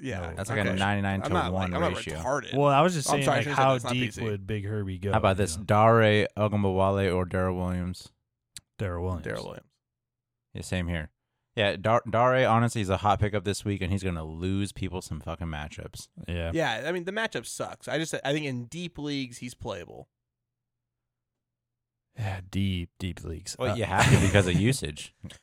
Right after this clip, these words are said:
Speaker 1: Well,
Speaker 2: Sure.
Speaker 1: yeah, exactly. That, that, like I
Speaker 2: Based
Speaker 1: said,
Speaker 2: off volume alone,
Speaker 1: like I said,
Speaker 2: yeah.
Speaker 1: like, he's my, like, number two flex play in a fourteen team dynasty league that has two flexes. Like,
Speaker 2: Yeah.
Speaker 1: you know, you're, that's a lot of running backs being taken out before him.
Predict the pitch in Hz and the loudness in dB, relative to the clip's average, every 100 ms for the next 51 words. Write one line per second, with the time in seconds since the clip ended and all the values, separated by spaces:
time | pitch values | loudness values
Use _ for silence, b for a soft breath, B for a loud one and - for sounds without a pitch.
0 | _ - 403 - 123 156 208 139 160 - | _ 2 4 4 2 -2 -4 -2 -2 0
1 | 185 190 180 185 123 120 110 110 104 95 | 0 0 0 2 2 4 2 2 0 0
2 | 90 82 175 165 123 131 127 131 165 147 | -4 -4 -4 -2 -2 -4 -8 -8 -8 -4
3 | 151 147 131 131 127 131 160 170 165 160 | -4 -2 -2 -4 -6 -4 -4 -6 -6 -6
4 | 139 - 131 - 120 113 107 - 117 107 | -6 -4 -6 -6 -6 -6 -6 -6 -8 -10
5 | - - 139 151 - 143 143 131 - 120 | -14 -14 -8 -8 -8 -10 -8 -10 -10 -12
6 | 113 113 110 117 104 104 110 107 - 117 | -10 -8 -8 -8 -12 -10 -10 -10 -12 -10
7 | - 117 - 92 - - _ _ 95 - | -10 -10 -14 -20 -20 -20 _ _ -6 -6
8 | - _ - - 55 131 - _ _ - | -12 _ -12 -10 -8 -12 -14 _ _ -10
9 | 143 139 127 165 180 160 143 139 127 104 | -6 -4 -2 2 4 4 2 0 -4 -6
10 | - 117 120 110 110 107 104 113 160 120 | -6 -8 -6 -6 -6 -8 -6 -6 -6 -8
11 | 104 107 139 | -8 -8 -10